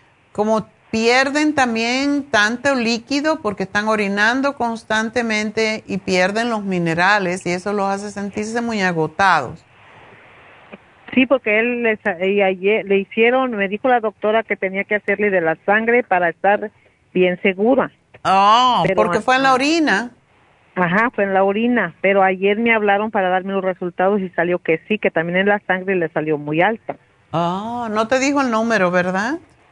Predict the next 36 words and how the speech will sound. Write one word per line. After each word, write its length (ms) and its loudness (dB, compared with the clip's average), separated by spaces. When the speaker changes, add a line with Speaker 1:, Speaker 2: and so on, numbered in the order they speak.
Speaker 2:
Mm, 360 -2
pues 140 2
le 140 4
digo, 320 2
le 100 4
dije 200 -6
ahorita 180 0
a 20 0
la 120 0
muchacha 440 -2
que 140 -2
ella 120 2
nomás 260 0
me 120 4
dijo 300 -2
en 180 -2
cinco, 560 2
cien 320 0
veinte, 560 0
algo 260 -2
que 160 -2
yo 80 4
no 100 0
entendí. 600 -2
Speaker 1:
Ok, 360 0
cien 540 -4
ve-, 160 -2
ciento 420 0
veinte 760 0
es... 640 -2
Eh, 240 -6
sí 200 -4
es 160 0
alto, 500 2
no 300 0
es 400 2